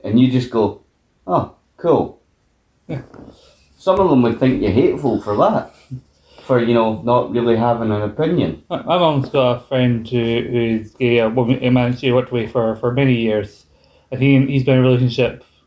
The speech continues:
Speaker 2: uh, with a man for many years, and the, the man he's with still feels uncomfortable even nowadays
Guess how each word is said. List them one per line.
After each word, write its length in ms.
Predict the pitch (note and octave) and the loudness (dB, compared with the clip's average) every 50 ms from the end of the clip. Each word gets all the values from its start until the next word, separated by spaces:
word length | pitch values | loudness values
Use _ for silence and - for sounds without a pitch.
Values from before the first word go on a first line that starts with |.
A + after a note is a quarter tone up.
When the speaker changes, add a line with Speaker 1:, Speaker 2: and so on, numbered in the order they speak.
| _ _ - | _ _ -4
Speaker 2:
uh, 140 | B2+ A#2+ A#2+ | 0 2 2
with 100 | A#2+ A#2 A#2 | 2 2 2
a 60 | A2+ | 0
man 160 | A#2 A2+ A2 | -2 -2 -2
for 220 | A2 B2+ A#2 A2+ A2+ | -2 -2 0 0 0
many 200 | A2+ A#2+ A#2 A#2 | 0 -2 -2 -2
years, 200 | A#2 A#2 A2 G#2+ - - _ _ _ - | -2 -2 -2 -4 -8 -14 _ _ _ -4
and 100 | B2+ B2 | 0 0
the, 60 | C#3+ | 0
the 140 | - C#3 B2+ | 2 2 2
man 160 | C3 C#3+ C3+ | 4 4 4
he's 180 | B2+ C3 C3+ B2 | 2 2 2 2
with 200 | C3 B2+ A#2 - | 2 0 0 -2
still 580 | - _ C#3+ B2+ A#2 A#2+ A#2+ A2+ A2 G#2 - _ _ | -6 _ -2 0 2 2 0 0 -2 -6 -10 _ _
feels 180 | B2+ B2 A#2+ A#2+ | -2 0 0 0
uncomfortable 720 | A#2+ A#2 A2+ - B2+ A2+ G#2+ - A#2 A2+ A#2 A2 A2 A#2+ A2+ | 0 -2 -2 -2 -2 -4 -4 -6 -4 -2 0 0 0 0 -2
even 240 | C3 B2+ A#2+ A2+ A2+ | -2 -2 0 0 0
nowadays 680 | A#2 A#2 A#2 A#2+ A2+ A2+ A#2+ A2+ A2 A2 G#2 G2+ - - | 0 2 0 0 0 -2 -2 -2 -2 -2 -4 -6 -12 -20